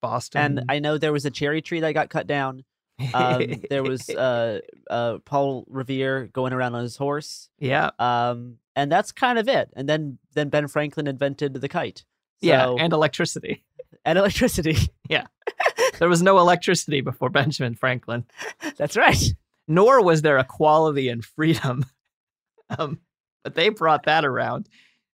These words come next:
Speaker 1: Yeah, that's the story we get told. They were all good, boring Protestant Christians, somewhere on the spectrum, from a bit Puritan to a bit Enlightenment science-minded.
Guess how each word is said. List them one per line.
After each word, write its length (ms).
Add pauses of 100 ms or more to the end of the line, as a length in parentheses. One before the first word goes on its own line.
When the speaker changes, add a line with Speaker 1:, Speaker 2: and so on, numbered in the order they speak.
(400)
Speaker 1:
Yeah, 260
that's 240
the 100
story 300
we 120
get 180
told. 420
They 100
were 140
all 180
good, 400
boring 400
Protestant 520
Christians, 520
somewhere 340
on 120
the 80
spectrum, 500
from 200
a 40
bit 240
Puritan 760
to 100
a 40
bit 280
Enlightenment 640
science-minded. 880